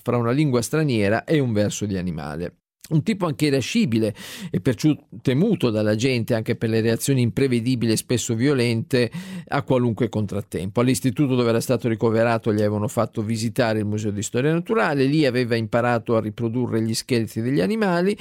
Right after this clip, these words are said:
viene favorito nella passione per il disegno, poi comi-, ruba delle vernici, comincia a dipingere e a modellare sculture con le argille e il romanzo prosegue con la vita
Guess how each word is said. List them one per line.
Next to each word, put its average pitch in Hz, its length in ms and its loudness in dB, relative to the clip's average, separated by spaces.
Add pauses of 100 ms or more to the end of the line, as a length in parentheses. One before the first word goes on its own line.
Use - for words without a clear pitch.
(340)
viene 226 260 2
favorito 196 640 0
nella 113 260 2
passione 127 500 0
per 135 140 2
il 156 120 2
disegno, 208 480 2
poi 160 420 2
comi-, 131 340 -2
ruba 135 400 2
delle 117 220 2
vernici, 175 500 0
comincia 135 460 0
a - 20 0
dipingere 139 720 0
e 135 240 0
a 127 80 -2
modellare 107 640 2
sculture 98 560 -6
con 110 160 -4
le 110 80 0
argille 117 540 0
e 202 80 2
il 196 100 0
romanzo 127 560 0
prosegue 135 600 0
con 107 160 -4
la 107 80 0
vita 127 440 0